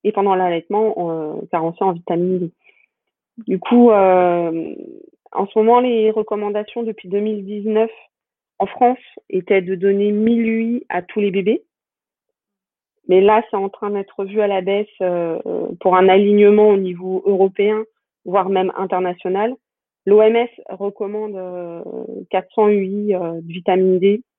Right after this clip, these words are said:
pour les bébés la première année, sans forcément distinguer lait artificiel et lait maternel. Après, les pays, en fonction du lait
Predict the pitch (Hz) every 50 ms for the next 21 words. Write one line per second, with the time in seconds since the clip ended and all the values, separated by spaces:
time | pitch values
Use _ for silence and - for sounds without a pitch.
0 | _ _ _ _ _ _ _ _ _ _ _ - - 196 190 196 190 190 185 160
1 | 196 254 - - _ _ - 220 175 170 - - 180 180 180 175 175 165 175 175
2 | 185 214 247 _ _ _ _ _ _ _ _ _ - 202 196 - 202 202 - 208
3 | 202 202 196 202 180 185 - - - 185 185 190 175 196 202 196 196 196 185 170
4 | 165 - _ - 185 - - - 175 - - 185 180 180 175 170 170 165 165 170
5 | 165 - - 160 160 165 170 175 202 233 247 _ _ _ _ _ _ _ _ _
6 | _ _ _ _ _ _ _ _ - 180 - - 220 220 247 240 226 - 233 226
7 | 226 233 233 240 254 254 254 233 208 208 - 208 208 208 - - 220 214 214 214
8 | 220 220 220 214 190 180 185 180 185 185 190 202 208 208